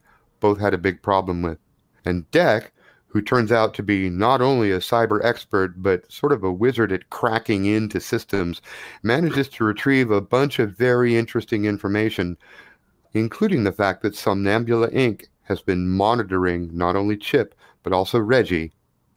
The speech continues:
this entire time. Uncertain whether you're going to stay with Dark Matter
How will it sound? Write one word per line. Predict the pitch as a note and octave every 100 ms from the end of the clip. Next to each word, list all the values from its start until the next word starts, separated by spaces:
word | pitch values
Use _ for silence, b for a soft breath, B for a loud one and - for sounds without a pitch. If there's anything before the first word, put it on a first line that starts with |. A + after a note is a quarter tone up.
| _
this | - F2+ F2+
entire | E2+ F2 D#2 D#2
time. | - D2+ D2+ - - _ _ -
Uncertain | C#3 F3 - D#3+ C3 A#2 A#2+ A#2
whether | F#2+ A2 A#2+
you're | A#2 A2+
going | G#2+ G#2+ G2+
to | F2+
stay | - - - A2+ C#3
with | D3 D3
Dark | A#2+ A#2+ A#2
Matter | A2 F2+ E2+ F2